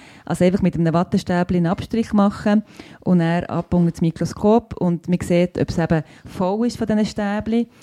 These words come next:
Also wirklich wie ein Rasen. Das ist wirklich auch so auf dem, unter dem Mikroskop. Oder, ähm, ist es nur so vereinzelt, äh, wo man so ein St-, ab und zu wieder ein Stäbli sieht. Und es gibt ganz viele verschiedene Produkte, die auf dem Markt sind, um die Vagina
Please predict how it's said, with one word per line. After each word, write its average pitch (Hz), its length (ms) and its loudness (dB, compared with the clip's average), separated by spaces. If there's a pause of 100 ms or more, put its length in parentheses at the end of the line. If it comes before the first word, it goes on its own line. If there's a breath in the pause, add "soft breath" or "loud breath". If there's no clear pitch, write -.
Also 302 220 4
wirklich 233 240 0 (100)
wie 233 60 6
ein 226 140 2
Rasen. 208 400 0 (120)
Das 185 140 0
ist 165 80 -6
wirklich 190 240 -4
auch 190 80 -2
so 185 120 -2
auf 185 120 0
dem, 165 260 4 (380 soft breath)
unter 180 160 -2
dem 170 100 -4
Mikroskop. 175 760 -6 (440 loud breath)
Oder, 214 360 8 (100)
ähm, 180 400 4
ist - 140 0
es - 80 -4
nur 185 160 4
so 190 100 0
vereinzelt, 180 680 2
äh, 175 180 2
wo 170 60 4
man 170 120 2
so 180 60 2
ein 175 100 4
St-, - 160 -6
ab 170 160 -2
und - 120 2
zu - 60 4
wieder 175 120 4
ein 165 60 2
Stäbli 160 500 -2
sieht. 135 300 0 (720 loud breath)
Und 185 400 2 (100)
es - 180 -2
gibt 190 160 0
ganz 190 260 2
viele 226 160 2
verschiedene 220 360 4
Produkte, 202 600 0
die 107 60 -2
auf 175 100 0
dem 175 140 0
Markt 170 360 0
sind, 196 180 2
um 180 60 0
die 165 140 0
Vagina 180 500 0